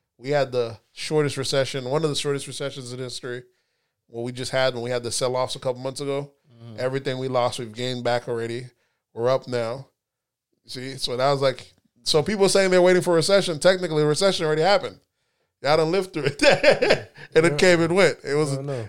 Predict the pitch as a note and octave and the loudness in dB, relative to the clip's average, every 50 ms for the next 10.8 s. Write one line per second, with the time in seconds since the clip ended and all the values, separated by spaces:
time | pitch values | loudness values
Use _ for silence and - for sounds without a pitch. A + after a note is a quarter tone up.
0 | - - E3 E3+ E3+ E3+ D#3+ D#3+ E3 D#3 D#3 D#3 D3+ - - G3 F#3+ F3+ F#3+ E3+ | -6 -2 0 2 2 2 0 0 0 0 0 0 0 -4 -6 -4 0 2 2 2
1 | D3 C#3 - - _ _ _ _ _ - C#3 D3 D3+ C#3+ C#3+ C#3 C3+ F3 F#3 G3 | 2 0 -4 -14 _ _ _ _ _ -10 -6 -4 -2 -2 0 0 2 4 4 4
2 | F#3 D#3 E3+ E3+ D#3 C#3 D3 D#3+ D#3 D#3 D3+ D3 C3+ C3 C#3 D3 D3 C3+ - - | 4 2 -2 -6 -4 -4 -2 0 2 2 2 0 0 0 0 0 -2 -2 -4 -10
3 | - - C#3+ B2+ B2 C3 C#3+ D3+ C#3+ C#3 B2+ B2 B2 B2 B2+ B2+ C3+ C3+ C3+ C3 | -10 -8 -6 -6 -4 -4 -2 -2 -2 -2 -2 -2 -4 -2 -2 -2 -2 -2 -2 -4
4 | B2+ B2+ A#2 A#2 _ _ _ _ _ _ - C3 B2+ B2+ B2 B2 A#2+ B2+ C3+ B2+ | -6 -8 -14 -18 _ _ _ _ _ _ -8 -6 -6 -6 -6 -6 -4 -4 -2 0
5 | C#3+ D3 D#3 D#3+ D#3 C#3+ D3+ D3 C#3 C3+ C3+ B2+ C#3 D3 D3+ C#3+ C#3+ C#3 C3+ C3 | 0 2 2 2 2 2 0 0 0 0 -2 0 0 0 0 0 -2 -4 -4 -4
6 | B2 - C#3+ C3 B2 - - D3+ E3+ F3 F3 D3 C3+ - C3+ B2+ B2 B2 A#2+ A#2+ | -4 -2 -4 -4 -4 -4 -4 -4 -2 -2 -2 -4 -6 -6 -6 -4 -4 -4 -4 -4
7 | A#2+ A#2+ A#2+ A#2 A#2 - _ _ _ _ _ _ _ _ - - E3 F3+ E3 E3 | -4 -2 -4 -4 -6 -10 _ _ _ _ _ _ _ _ -2 0 0 0 0 0
8 | E3 E3 D#3+ C#3+ D3 D3+ D3+ C#3+ C#3+ C3+ C3+ C#3 C#3+ D3 C#3+ C#3+ C#3+ B2+ A#2+ C#3+ | 0 0 0 0 0 0 2 2 0 0 0 2 2 2 0 0 -2 -2 0 0
9 | C#3 C#3 C#3 C3 B2+ C#3 C3+ C3+ B2+ C3 C3+ B2 B2+ C3 C#3 C3+ C3 C#3 C#3+ C#3 | 2 2 0 0 -2 -2 -2 0 -2 -4 -6 -6 -6 -6 -6 -6 -4 -4 -4 -4
10 | B2 A#2 B2+ B2 C3 D3 D3+ C#3+ D3 D3 D3 E3+ D3+ C#3+ C#3 C#3 | -4 -4 -4 -2 0 2 2 2 0 -2 -2 -4 -4 -4 -6 -8